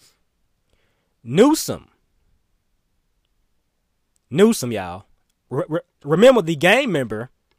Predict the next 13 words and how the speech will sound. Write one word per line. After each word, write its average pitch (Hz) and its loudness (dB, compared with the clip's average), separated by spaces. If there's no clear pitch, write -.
and 135 -6
the 131 -4
man 185 2
who 175 -2
was 135 -6
in 226 2
jail 120 -4
for 135 -6
a 120 -6
separate 196 -4
attempted 127 -8
murder 113 -10
charge. - -16